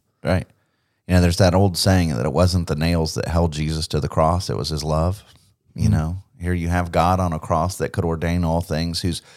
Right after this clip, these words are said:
Speaker 1: who's performed outrageous miracles, who controls storms, <laughs> you know, and seas. And,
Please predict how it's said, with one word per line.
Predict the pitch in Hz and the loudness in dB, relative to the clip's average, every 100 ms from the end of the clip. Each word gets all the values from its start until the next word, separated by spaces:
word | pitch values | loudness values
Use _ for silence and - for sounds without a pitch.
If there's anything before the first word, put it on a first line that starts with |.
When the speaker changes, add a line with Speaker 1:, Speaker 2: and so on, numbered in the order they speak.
| - | -12
Speaker 1:
who's | - 123 113 | -2 -2 0
performed | 113 107 104 98 | 0 0 0 2
outrageous | 90 - - 92 92 120 131 92 90 | 0 -2 -4 -2 4 4 4 0 0
miracles, | 98 104 87 - - | 4 4 4 -2 -4
who | 117 | -2
controls | 143 135 151 139 120 | -2 -4 0 2 2
storms, | - - - _ 143 170 107 57 - - - | -2 -4 -6 _ 4 6 6 2 -6 -10 -10
<laughs> | - | -4
you | 160 143 | 0 2
know, | 107 104 | 2 0
and | 87 | 0
seas. | - 151 170 120 90 73 | -4 -2 0 2 2 0
And, | 76 | -4